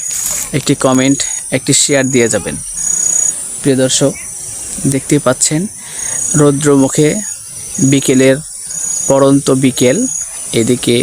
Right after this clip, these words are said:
রোদ দেখা যায়। রৌদ্রের ভিডিওটি খুব একটা বেশি ভালো দেখা যায় না, তবে এইদিকে অনেক বড় চা বাগান রয়েছে, এই সাইডে অনেক বড় চা বাগান রয়েছে। ওই যে ওইদিকে দেখা যায় শুধুই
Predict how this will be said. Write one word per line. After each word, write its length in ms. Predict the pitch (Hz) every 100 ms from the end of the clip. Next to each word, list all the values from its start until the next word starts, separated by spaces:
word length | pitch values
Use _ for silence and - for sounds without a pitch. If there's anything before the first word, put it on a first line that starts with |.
| - - 123
রোদ 160 | 123 131 170
দেখা 200 | 120 117 110
যায়। 180 | 104 135 240 - - - - - - 135
রৌদ্রের 380 | 131 123 135 135 139
ভিডিওটি 480 | 135 135 123 131 147 208 - - -
খুব 120 | - 127 120
একটা 160 | - 123
বেশি 200 | 123 - 139
ভালো 140 | 123 123 117
দেখা 180 | 120 127
যায় 160 | 120 107 117
না, 60 | 196 - - - - -
তবে 180 | 135 135 123
এইদিকে 340 | 123 131 135 156 - 123
অনেক 180 | 135 135 123
বড় 140 | 127 135 -
চা 100 | 120
বাগান 220 | 123 123 127 123
রয়েছে, 300 | 117 - 147 226 - - - 127
এই 80 | 123
সাইডে 360 | 127 113 110 160 254 - - - - - 131
অনেক 180 | 135 135 131
বড় 140 | 135 175 185
চা 100 | 147 123
বাগান 220 | 120 117 101
রয়েছে। 280 | 104 - - 135 - - - - - 165
ওই 280 | 175 175 170
যে 40 | 165
ওইদিকে 280 | 151 147 147 143
দেখা 200 | 135 - 120
যায় 160 | 113 170 - - - - - - -
শুধুই 380 | - 175 202